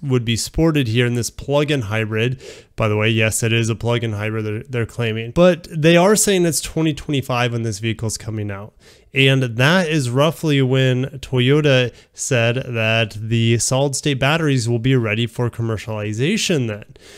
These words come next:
So what better way to bring out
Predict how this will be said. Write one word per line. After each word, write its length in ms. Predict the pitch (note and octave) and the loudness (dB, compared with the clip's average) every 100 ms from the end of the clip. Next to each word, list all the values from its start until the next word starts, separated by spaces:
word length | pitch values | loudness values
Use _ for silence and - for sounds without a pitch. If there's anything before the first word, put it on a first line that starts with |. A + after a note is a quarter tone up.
| - - | -20 -18
So 300 | - - E3 | -2 4 6
what 260 | D3+ A3+ F#3 | 6 4 4
better 320 | F#3 G3+ F#3+ | 2 4 4
way 560 | D3+ D#3+ D3 B2 B2 - _ - | 4 4 4 4 2 -2 _ -8
to 640 | - D#3+ D#3 D3+ C3 C3 A2+ | 2 4 6 4 0 -4 -2
bring 800 | B2+ C#3 D#3 G3 B3 B3+ A3+ - | 2 4 4 4 4 2 0 -2
out 540 | E3 F3+ F3 D#3 | 0 2 0 -2